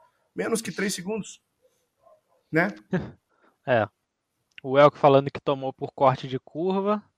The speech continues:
Speaker 1: É, foi corte de curva.
Speaker 2: E, o Ro-, e se sentiu igual o Romário.
Speaker 1: <laughs>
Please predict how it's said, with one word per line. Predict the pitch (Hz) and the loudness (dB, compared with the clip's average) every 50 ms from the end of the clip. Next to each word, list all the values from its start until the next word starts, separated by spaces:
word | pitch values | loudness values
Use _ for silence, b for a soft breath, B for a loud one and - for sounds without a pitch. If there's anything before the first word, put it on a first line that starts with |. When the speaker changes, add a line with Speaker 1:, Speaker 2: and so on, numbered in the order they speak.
| _ _ _ _ _ - | _ _ _ _ _ -8
Speaker 1:
É, | 131 135 131 | -8 -8 -6
foi | - 131 | -8 -8
corte | - - 117 117 117 | -6 -4 -6 -4 -4
de | 151 156 | -6 -8
curva. | - - 170 170 165 143 127 - - - _ _ _ _ - | -4 -2 0 0 0 0 -4 -10 -14 -20 _ _ _ _ -6
Speaker 2:
E, | 156 151 156 156 156 160 160 160 | 0 2 4 6 6 6 6 4
o | 160 165 156 | 2 2 0
Ro-, | 151 147 180 - 160 | -2 -2 -4 -4 -2
e | 156 151 | -2 -4
se | 147 - - | -4 -4 -6
sentiu | 156 - 165 160 143 - - 160 160 160 | -8 -6 -8 -8 -8 -6 -6 -4 -4 -4
igual | 147 143 147 151 156 | -2 2 2 2 2
o | 147 | 2
Romário. | 160 165 147 123 104 98 - - 131 - _ _ _ _ _ _ - | 0 -4 -2 -2 -2 -2 -2 -6 -10 -18 _ _ _ _ _ _ -14
Speaker 1:
<laughs> | - - - - - - - _ _ _ _ _ _ - - - 311 277 220 254 226 233 - 233 226 240 247 220 214 214 208 196 196 196 | -12 -12 -12 -12 -16 -20 -20 _ _ _ _ _ _ -2 4 8 8 10 10 8 6 6 6 6 6 6 4 4 4 2 0 0 0 -2